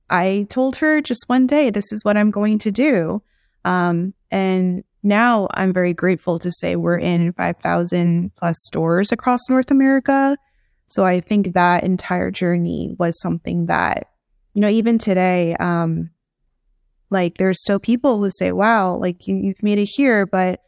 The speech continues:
I don't know how you're gonna make it there to the next steps." But I'm someone who loves and welcomes challenges. So I will consistently, you know, work hard to prove to myself, it's not about proving to others that I can do it.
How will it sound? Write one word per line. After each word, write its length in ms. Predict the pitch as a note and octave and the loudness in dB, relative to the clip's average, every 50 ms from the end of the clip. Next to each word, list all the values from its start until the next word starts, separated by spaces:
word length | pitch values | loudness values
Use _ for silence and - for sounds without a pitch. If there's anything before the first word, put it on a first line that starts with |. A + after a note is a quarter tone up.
| _ _ _ _ _ - | _ _ _ _ _ -8
I 120 | - - F3 | -6 -2 0
don't 100 | F3+ F#3+ | 0 0
know 100 | G3 G3+ | 0 2
how 100 | G3 G#3 | 2 2
you're 80 | G#3 | 2
gonna 120 | G#3 G#3 G#3 | 4 4 4
make 220 | G#3 G#3 G3+ A3 | 2 2 2 0
it 120 | A3 G3+ | -2 0
there 300 | - B3+ D4 C#4 B3 A3 | 2 2 2 4 2 0
to 120 | G#3 - - | 0 -2 -2
the 100 | F#3+ G3 | 0 2
next 260 | G#3 A#3+ A#3+ - - | 2 0 0 -2 -8
steps." 640 | - - - A#1 - - _ - - - - - _ _ | -8 -4 -4 -4 -4 -6 _ -18 -20 -20 -20 -20 _ _
But 180 | - G3 F#3+ - | -2 -2 0 0
I'm 160 | - G3 G3+ | 0 0 0
someone 300 | G3+ - A#3 A#3 B3 C4 | 0 0 2 2 2 2
who 180 | - C#4 C4 A3+ | 2 2 0 0
loves 480 | G3 F#3+ F3+ F3+ F#3 F#3 G3+ - - - G#3+ | 2 2 2 2 2 0 -4 -8 -8 -2 -2
and 160 | G3 F#3+ F#3+ | -2 0 2
welcomes 420 | F#3 F3 F3+ - F#3+ F3+ F3+ - | 0 0 0 0 -2 -2 -2 -4
challenges. 640 | - - - F3 E3+ F3 F#3 G3+ A3+ B3+ C4+ C4 - | -4 -4 -2 -2 0 0 2 2 2 2 0 0 0
So 100 | G#3+ G3 | 0 0
I 40 | |
will 100 | F#3 F#3 | 0 0
consistently, 840 | F#3 - - F#3 F3+ - F#3 F3+ - - F#3+ F#3+ F3+ F3+ F3+ F3+ - _ _ _ _ _ _ _ - | -2 -2 -4 -4 -4 -4 -8 -8 -8 -4 -4 -2 -2 -2 -2 -4 -6 _ _ _ _ _ _ _ -2
you 60 | C4 | 0
know, 100 | A3+ G3+ | 2 2
work 280 | F#3 F3+ F#3+ F#3 - - | 2 2 0 0 0 -2
hard 500 | - G3 G3+ G3 F#3 F3+ F3+ F3+ F#3 - - - | 0 2 2 4 4 4 2 0 -2 -6 -10 -4
to 440 | - F3+ F3+ F3 F3 E3+ E3+ F3+ - _ _ _ _ _ _ _ _ _ _ _ _ _ _ _ _ _ _ _ | 0 0 2 2 0 -2 -4 -6 -10 _ _ _ _ _ _ _ _ _ _ _ _ _ _ _ _ _ _ _
prove 300 | - - C4+ C#4+ C4 - | -2 0 0 0 0 0
to 80 | - A3 | 0 0
myself, 640 | G3+ F#3 F3+ E3 - - F#3 E3+ F#3 G3+ A#3 A3+ | 2 2 0 -2 -2 0 2 2 2 2 0 -2
it's 180 | G#3 G3 - - | -6 -6 -2 -2
not 140 | G#3 F#3+ - | -2 -2 0
about 240 | - - F3 E3+ - | 0 0 0 0 0
proving 260 | - F#3 F#3 F#3 F#3 | -2 -2 0 0 -2
to 140 | - - - | -2 0 -2
others 440 | E3+ F3 F#3 G#3 A3+ B3 C4 A#3 - - | 0 2 2 4 4 2 2 0 -4 -6
that 120 | - - | -4 -4
I 80 | F3+ F#3 | -4 -4
can 160 | - F#3 F2+ | -2 -2 -2
do 100 | E2 - - | -2 -2 -4
it. 200 | - - - - | -4 -4 -6 -6